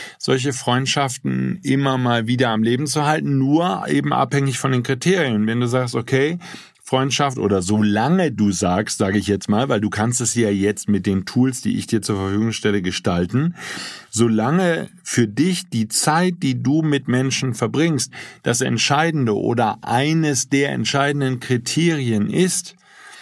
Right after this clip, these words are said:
nach dem Motto, ich kann keine Freundschaft mit jemandem haben, den ich nur einmal im Jahr oder zweimal im Jahr treffe,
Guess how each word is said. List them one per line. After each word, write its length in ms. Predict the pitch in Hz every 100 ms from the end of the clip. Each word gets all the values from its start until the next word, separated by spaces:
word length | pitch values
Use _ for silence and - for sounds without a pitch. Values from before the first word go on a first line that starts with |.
| - _ _ - 117
nach 200 | 117 120
dem 160 | 123
Motto, 240 | 123 123 123
ich 180 | 107
kann 220 | - 131 131
keine 240 | 127 120
Freundschaft 480 | - 120 131 131 123
mit 100 | 107
jemandem 400 | 113 117 113 107
haben, 300 | 113 120 117
den 160 | 110
ich 120 | 113 107
nur 220 | 110 -
einmal 240 | 117 120
im 100 | 113
Jahr 200 | 110 113
oder 120 | 120
zweimal 380 | 110 117 113 110
im 140 | 107 107
Jahr 240 | 120 147
treffe, 460 | - 104 - 87